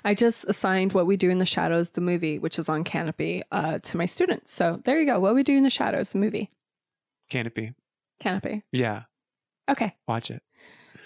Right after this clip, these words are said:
Speaker 2: Well, <sighs> we're getting through the, the quarantine.
Speaker 1: Yeah, we
Speaker 2: So,
Speaker 1: are.
Speaker 2: I
Speaker 1: We're, we're
Speaker 2: guess.
Speaker 1: still gonna be here. Um, I have homework for the first time in my life. Um,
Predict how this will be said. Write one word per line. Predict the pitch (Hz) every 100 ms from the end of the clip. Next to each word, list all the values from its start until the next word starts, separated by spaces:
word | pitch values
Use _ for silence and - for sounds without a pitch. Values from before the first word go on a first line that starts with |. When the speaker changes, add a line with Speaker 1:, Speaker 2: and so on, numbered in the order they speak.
| - - - _ _ _ _ _ -
Speaker 2:
Well, | 107 127 175 170 123 101 110 - - -
<sighs> | - _ _ _
we're | 131 170
getting | 208 202 147
through | 139 151 170 127 113
the, | 131 123 120 143
the |
quarantine. | 135 151 139 135 135 117 113 110 127 - - 247 - - - - - 311 277 -
Speaker 1:
Yeah, | 285 277
we | 277 277 233
Speaker 2:
So, | 185
Speaker 1:
are. | 190 196
Speaker 2:
I | 143
Speaker 1:
We're, | 226 240 -
we're |
Speaker 2:
guess. | 233 247
Speaker 1:
still | - 277
gonna | 277 269
be | 233
here. | 220 - 208 214 208 208 - -
Um, | 196 190 180 175 - _
I | - 202
have | 294 262 220 185
homework | - 190 180 175 196 - -
for | - -
the | 175
first | - 185 -
time | - 180 175 175 -
in | 185
my | 170
life. | 165 165 170 175 - - - - - -
Um, | 196 180 170